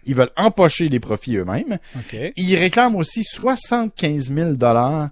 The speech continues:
Speaker 1: en dommages et intérêts parce qu'ils disent que ça nuit à l'image de la marque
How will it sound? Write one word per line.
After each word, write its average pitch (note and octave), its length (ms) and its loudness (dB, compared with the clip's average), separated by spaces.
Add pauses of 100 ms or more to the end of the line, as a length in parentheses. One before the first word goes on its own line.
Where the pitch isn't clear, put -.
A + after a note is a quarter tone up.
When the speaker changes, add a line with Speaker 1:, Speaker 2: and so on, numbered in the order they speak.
(240)
Speaker 1:
en G#2+ 200 -2
dommages C#3 520 2
et A2 160 0
intérêts G#2+ 500 0 (220)
parce D3 180 0
qu'ils D3 140 -4
disent F#3 240 2
que C#3 120 -2
ça B2 200 0
nuit C3+ 360 -4
à C3 120 0
l'image C3 380 2
de A#2 80 4
la F#2+ 160 0
marque D#3+ 420 -2